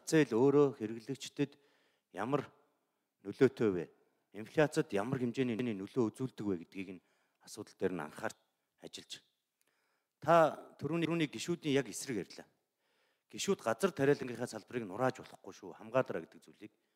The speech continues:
баг бүгд хэлж байна. Тэгэхээр засгийн газар Улаанбуудаа тариалалтын салбараа хам-, хамгаална.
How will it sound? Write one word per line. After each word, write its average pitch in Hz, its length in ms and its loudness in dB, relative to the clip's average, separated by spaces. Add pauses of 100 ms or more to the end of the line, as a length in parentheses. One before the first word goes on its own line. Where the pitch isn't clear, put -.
(720)
баг 101 160 0
бүгд 117 320 -4
хэлж - 320 -16
байна. - 80 -20 (1300)
Тэгэхээр 139 280 2
засгийн 180 400 2
газар 139 400 -2
Улаанбуудаа 135 800 2
тариалалтын 120 680 -2
салбараа - 440 -10 (400)
хам-, - 240 -20
хамгаална. 117 400 0